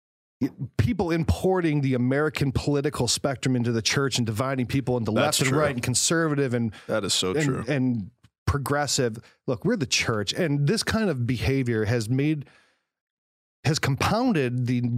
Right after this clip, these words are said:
Speaker 1: truly negative things that have happened around the sexual abuse scandal, around financial scandals, around dwindling, uh, attendance at mass and bad catechesis. And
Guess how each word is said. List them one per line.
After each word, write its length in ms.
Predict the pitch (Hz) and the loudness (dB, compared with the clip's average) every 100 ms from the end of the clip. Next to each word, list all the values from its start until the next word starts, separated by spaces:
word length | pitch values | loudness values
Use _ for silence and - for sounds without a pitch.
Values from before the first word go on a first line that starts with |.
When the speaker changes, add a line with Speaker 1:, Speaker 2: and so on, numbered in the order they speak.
| 110 | -4
Speaker 1:
truly 400 | - - 294 185 | -2 0 2 2
negative 340 | 131 117 120 117 | 2 2 0 -2
things 200 | 139 117 | -2 0
that 140 | 117 | 0
have 220 | 101 160 113 | 0 0 0
happened 280 | 104 98 | -2 0
around 160 | 107 107 | -2 0
the 60 | 98 | 0
sexual 380 | 113 101 113 | -2 -2 -2
abuse 280 | 98 113 104 | -2 -2 -2
scandal, 540 | - 117 110 107 110 - - _ _ | 0 0 0 0 -2 -4 -16 _ _
around 260 | 104 104 95 | -4 -2 -2
financial 440 | 107 104 107 - | -2 0 0 0
scandals, 560 | 101 - 104 104 104 98 | -2 -2 0 0 -2 -2
around 460 | 98 98 98 113 117 | -2 -2 -2 -4 -2
dwindling, 600 | 110 110 110 107 107 - | -2 0 0 -2 -2 -2
uh, 340 | 113 98 92 87 - _ - | -2 0 0 -2 -8 _ -12
attendance 500 | - - 127 120 117 | -2 0 0 0 0
at 60 | 104 | 0
mass 380 | 107 113 113 101 | 0 -2 -2 -2
and 80 | |
bad 220 | 98 107 101 | -2 -4 -4
catechesis. 720 | 120 101 - 110 104 120 - - _ _ _ _ _ _ - | -2 -2 -2 -4 -2 -2 -4 -8 _ _ _ _ _ _ -6
And 380 | 151 143 139 | -2 0 0